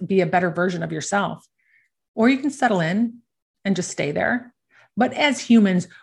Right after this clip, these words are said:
we're designed to keep growing. We're c-, designed to keep evolving and becoming a better version of ourselves. That's kind of our natural tendency. But we fight ourselves when we're thinking that because we're being un-, because things are uncomfortable, that something's gone wrong.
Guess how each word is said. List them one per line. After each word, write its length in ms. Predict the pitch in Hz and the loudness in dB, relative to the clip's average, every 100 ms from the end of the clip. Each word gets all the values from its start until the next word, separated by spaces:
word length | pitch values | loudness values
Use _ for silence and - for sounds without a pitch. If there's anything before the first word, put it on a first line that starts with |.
| - | -2
we're 200 | 196 202 | 2 4
designed 500 | 185 165 165 170 175 | 4 0 -2 -4 -4
to 40 | |
keep 320 | - - - - | -6 -8 -8 -6
growing. 540 | 165 160 82 - - _ _ - | -4 -2 -4 -8 -14 _ _ -2
We're 220 | 208 190 | 0 0
c-, 80 | - - | -4 -6
designed 400 | 196 180 175 175 | -2 0 0 -2
to 60 | 170 | -4
keep 240 | - 170 | -6 -6
evolving 640 | 165 156 160 165 170 - | -6 -4 -4 -4 -4 -6
and 100 | - | -2
becoming 420 | 180 180 - 190 180 | -2 -2 -4 -2 -2
a 60 | |
better 320 | 165 170 170 | 0 0 0
version 300 | 170 175 170 | -2 -4 -4
of 80 | 160 | -6
ourselves. 540 | 160 160 165 160 - - - - | -6 -4 -4 -4 -6 -12 -20 -12
That's 140 | 208 | -10
kind 160 | - 254 | -2 0
of 60 | 208 | 2
our 80 | |
natural 380 | 175 170 165 160 | 2 0 -2 -8
tendency. 760 | - 185 185 160 - - - _ _ _ _ _ _ - - | -8 -4 -4 -4 -6 -12 -12 _ _ _ _ _ _ -20 -6
But 140 | 196 | 0
we 100 | 208 | 2
fight 340 | - - 226 262 | 2 2 2 2
ourselves 680 | 185 - 156 147 165 - - - - | 0 0 0 0 -4 -6 -16 -20 -6
when 160 | 190 185 | 0 4
we're 120 | 190 | 4
thinking 360 | 190 214 214 180 | 2 0 2 0
that 200 | 156 156 | -2 -4
because 480 | 180 - 185 226 | -6 -2 0 2
we're 80 | 233 | 2
being 260 | 165 175 170 | 0 0 0
un-, 220 | 165 - | -4 -4
because 340 | 160 - 226 | -6 -2 -2
things 220 | 226 175 170 | 0 -2 -2
are 100 | 160 | -4
uncomfortable, 500 | 156 - 277 180 156 | -4 -4 -4 -2 -4
that 100 | 170 | -4
something's 360 | 175 170 165 | -4 -4 -6
gone 240 | - 165 160 | -4 -4 -2
wrong. 480 | 185 220 175 - | 0 0 0 -8